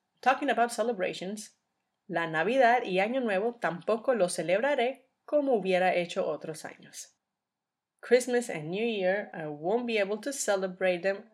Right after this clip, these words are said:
as I would have done it other years. No podré visitar mercados de Navidad. I will not be able to visit Christmas markets. Pues no hay, because there, there aren't any. No podré visitar otros países.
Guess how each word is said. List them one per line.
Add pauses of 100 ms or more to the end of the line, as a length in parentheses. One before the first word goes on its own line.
(120)
as
I
would
have
done
it
other
years. (500)
No
podré
visitar
mercados
de
Navidad. (560)
I
will
not
be
able
to
visit
Christmas
markets. (480)
Pues
no
hay, (460)
because
there,
there
aren't
any. (760)
No
podré
visitar
otros
países.